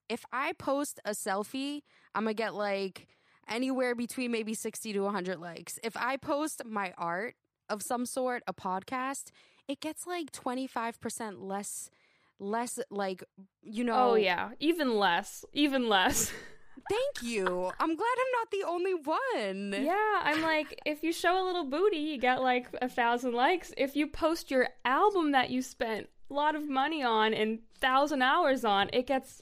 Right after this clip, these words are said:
Speaker 2: a little bit, just a little bit.
Speaker 1: Just ignore my, um, Blood, Soul, and Tear album that I just spent years of my life making. And
Speaker 2: Yeah.
Speaker 1: here, like this selfie of me.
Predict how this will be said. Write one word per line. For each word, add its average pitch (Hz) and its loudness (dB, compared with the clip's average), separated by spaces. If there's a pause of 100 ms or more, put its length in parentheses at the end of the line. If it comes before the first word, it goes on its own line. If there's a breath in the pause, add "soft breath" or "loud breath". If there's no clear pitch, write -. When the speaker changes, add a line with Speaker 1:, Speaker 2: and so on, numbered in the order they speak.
Speaker 2:
a 226 -2
little 220 2
bit, - -4
just - -16
a 233 -4
little 214 -4
bit. - -8 (680 loud breath)
Speaker 1:
Just 254 -2
ignore 220 2
my, 185 0
um, 190 -2
Blood, 190 -4
Soul, 196 0
and 202 -2
Tear 190 -2
album 180 0
that 196 -2
I 247 0
just 233 -4
spent 190 -6
years 208 -6
of 214 -4
my 196 0
life 196 -4
making. 185 -6
And 233 -6
Speaker 2:
Yeah. 233 -4
Speaker 1:
here, 466 0
like 269 -4
this 403 -2
selfie 392 -4
of 196 -6
me. 269 0